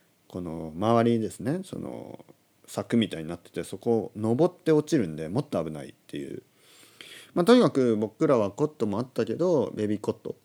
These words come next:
もあったけど、まあ、一緒に寝てたんですよね。まあ、それでも落ちてしまう。まあ、そこ、それ、そういうこともあるし、とにかくね、子供というのはね、赤ちゃんというのはずっと見てないとダメです。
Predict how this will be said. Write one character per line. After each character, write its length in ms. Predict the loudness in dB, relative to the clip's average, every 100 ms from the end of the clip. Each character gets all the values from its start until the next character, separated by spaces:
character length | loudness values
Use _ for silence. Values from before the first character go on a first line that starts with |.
| -20 -20 _
も 100 | -6
あ 40 | -6
っ 80 | -4
た 120 | -6
け 120 | -2
ど、 340 | 2 2 2 -4
ま 100 | -6
あ、 20 |
一 100 | -4
緒 140 | 0
に 60 | 0
寝 120 | 0
て 120 | -2
た 100 | -8
ん 40 | -10
で 100 | -14
す 80 | -14
よ 80 |
ね。 140 | -12 -10
ま 100 | -8
あ、 20 |
そ 120 | -2 0
れ 80 |
で 60 | 2
も 100 | 0
落 100 | -4
ち 20 |
て 100 | -12
し 80 | -18
ま 60 | -20
う。 40 | _ _ -20 -12 -2
ま 80 |
あ、 20 | 2
そ 180 | 2
こ、 540 | 2 4 8 8 6 4
そ 140 | 2
れ、 200 | 2 2 -2
そ 140 | 0 0
う 60 |
い 60 | 0
う 40 |
こ 180 | -2 0
と 80 | 2
も 160 | 4
あ 60 | 6
る 100 | 4
し、 440 | 2 0 -2 -2 -10 _ _ _ _ _ _ _ -20 -20 _ 4
と 80 |
に 80 | 6
か 80 | 6
く 80 | 2
ね、 80 | -2
子 220 | 4 6
供 240 | 6 4
と 100 | 8
い 60 | 6
う 40 |
の 80 | 6
は 60 | -2
ね、 140 | -4
赤 240 | -4 -4 -4
ち 100 | -4
ゃ 40 |
ん 80 | -4
と 60 |
い 60 | -4
う 20 |
の 80 | -6
は 160 | -8 -8
ず 140 | -6 -8
っ 20 |
と 200 | -2 0
見 140 | 4
て 100 | 6
な 100 | 6
い 60 | 2
と 80 | -2
ダ 100 | -6
メ 100 | -8
で 80 |
す。 120 | -12